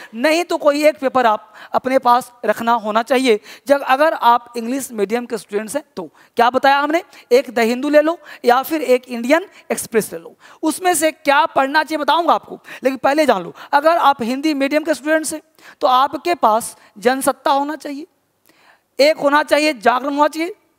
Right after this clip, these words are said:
राष्ट्रीय संस्करण, या फिर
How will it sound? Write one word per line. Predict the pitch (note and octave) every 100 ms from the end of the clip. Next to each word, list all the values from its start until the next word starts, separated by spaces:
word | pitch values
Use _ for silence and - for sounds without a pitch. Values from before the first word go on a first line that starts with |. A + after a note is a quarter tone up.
| _ -
राष्ट्रीय | A#3 B3 D4 D4
संस्करण, | D4 - D#4+ E4 _ _ _ _ _ _ -
या | C#4 D4
फिर | E4+ D4+